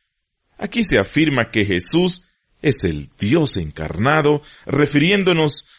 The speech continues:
al Evangelio de Juan, capítulo uno, que señala que la palabra o el verbo fue hecho carne y habitó entre nosotros. Jesús es Emmanuel, Dios con nosotros.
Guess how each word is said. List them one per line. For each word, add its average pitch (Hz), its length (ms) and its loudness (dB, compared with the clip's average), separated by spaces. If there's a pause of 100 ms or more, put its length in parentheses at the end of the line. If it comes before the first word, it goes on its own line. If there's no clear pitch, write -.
(180)
al 92 160 2
Evangelio 98 680 2
de 87 140 0
Juan, 151 400 0
capítulo 107 560 0
uno, 151 360 2 (280)
que 143 120 0
señala 151 540 0
que 123 160 0
la 104 360 2
palabra 120 760 2 (180)
o 110 300 6
el 90 200 4
verbo 123 560 2 (180)
fue 160 320 -2
hecho 104 340 -2
carne 120 600 0 (260)
y 131 160 4
habitó 131 360 2
entre 120 340 0
nosotros. 87 1080 -2 (600)
Jesús 123 800 0
es 104 200 0
Emmanuel, 82 680 -4 (540)
Dios 80 420 -6
con 92 180 -2
nosotros. 120 760 -2